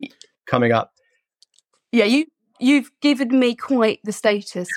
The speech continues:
Speaker 2: with my teenage
Speaker 1: <laughs>
Speaker 2: son,
Speaker 1: Oh.
Speaker 2: actually. So thank you. Thank you very much.
Speaker 1: <laughs> I'm glad for that.
Speaker 2: <laughs> But now,
Speaker 1: I'm
Speaker 2: sorry,
Speaker 1: gl-
Speaker 2: we digress.
Speaker 1: Yeah.
Speaker 2: I,
Speaker 1: No, no,
Speaker 2: sorry,
Speaker 1: no.
Speaker 2: sorry.
Speaker 1: So
Speaker 2: Tell-
Speaker 1: Big
Speaker 2: Uh-huh.
Speaker 1: Bang Theory ended in two thousand and nineteen. So, so Courtney, you know, died in two thousand eighteen.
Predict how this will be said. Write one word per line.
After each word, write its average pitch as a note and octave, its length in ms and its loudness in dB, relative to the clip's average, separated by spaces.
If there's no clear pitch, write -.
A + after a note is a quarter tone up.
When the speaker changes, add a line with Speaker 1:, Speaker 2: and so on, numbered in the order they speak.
Speaker 2:
with F3+ 160 -8
my F3+ 240 0
teenage F3 440 -4
Speaker 1:
<laughs> - 0 -
Speaker 2:
son, F3+ 280 0
Speaker 1:
Oh. G3+ 120 4
Speaker 2:
actually. F3 380 -8
So F3+ 160 0
thank F#3 380 -4
you. F3 340 -6
Thank F#3 140 -8
you - 160 -20
very G3 240 2
much. E3 260 -2
Speaker 1:
<laughs> - 40 -6
I'm D#3 360 0
glad C#3 200 2
for C#3 100 -2
that. A#2+ 260 -4
Speaker 2:
<laughs> - 120 -20
But B3 100 -2
now, G#3+ 140 2
Speaker 1:
I'm D#3 80 2
Speaker 2:
sorry, F3+ 160 4
Speaker 1:
gl- - 200 -20
Speaker 2:
we D#4+ 120 -4
digress. C4+ 580 0
Speaker 1:
Yeah. C#3+ 80 2
Speaker 2:
I, - 100 -10
Speaker 1:
No, F3+ 220 4
no, A#3 160 2
Speaker 2:
sorry, A#3 140 4
Speaker 1:
no. C#3 100 0
Speaker 2:
sorry. F#3 160 2
Speaker 1:
So F3+ 180 6
Speaker 2:
Tell- - 140 -8
Speaker 1:
Big F3 140 6
Speaker 2:
Uh-huh. E3 60 -2
Speaker 1:
Bang F#3+ 200 2
Theory F3 380 4
ended D3 640 2
in B2+ 800 0
two C#3 280 -4
thousand B2+ 420 2
and A#2+ 100 2
nineteen. A2+ 420 -2
So, A2+ 160 -4
so B2 280 0
Courtney, C3 560 0
you B2 140 -4
know, A2+ 200 2
died A#2+ 320 0
in G#2+ 120 -2
two A#2 100 -10
thousand A2+ 300 -2
eighteen. A2+ 580 -6